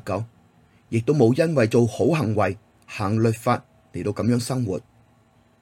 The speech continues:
保羅就係以自己作為一個活嘅見證，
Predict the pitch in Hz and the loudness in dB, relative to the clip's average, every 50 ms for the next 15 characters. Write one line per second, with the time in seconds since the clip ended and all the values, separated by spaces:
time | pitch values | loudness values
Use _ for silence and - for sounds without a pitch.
0 | _ _ _ _ _ _ _ _ _ - 117 127 160 170 131 107 101 101 - _ | _ _ _ _ _ _ _ _ _ -2 0 0 2 2 2 0 0 -2 -8 _
1 | _ _ - 139 127 131 123 127 151 139 - 131 123 - 127 135 151 180 123 104 | _ _ 0 0 2 2 2 0 0 0 0 0 2 4 4 4 4 4 4 4
2 | 98 143 160 156 139 127 117 113 117 123 117 117 127 113 117 120 117 113 147 120 | 2 2 2 2 2 4 2 2 2 0 0 2 2 2 4 2 2 0 0 -2